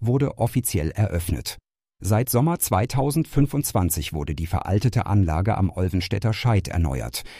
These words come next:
Die neue achthundert Quadratmeter große Fläche kostete rund sechshundertdreizehntausend Euro, finanziert aus Mitteln des D-D-R-Vermögens. Der Skatepark ist barrierefrei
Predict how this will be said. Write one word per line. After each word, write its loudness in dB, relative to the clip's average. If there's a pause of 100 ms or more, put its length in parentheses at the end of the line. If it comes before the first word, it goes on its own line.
(300)
Die 0
neue 2
achthundert -2
Quadratmeter 0
große -2
Fläche -2
kostete 0
rund 2
sechshundertdreizehntausend -2
Euro, 2 (280)
finanziert 2
aus -2
Mitteln 2
des -6
D-D-R-Vermögens. -4 (400)
Der -6
Skatepark -2
ist -6
barrierefrei 2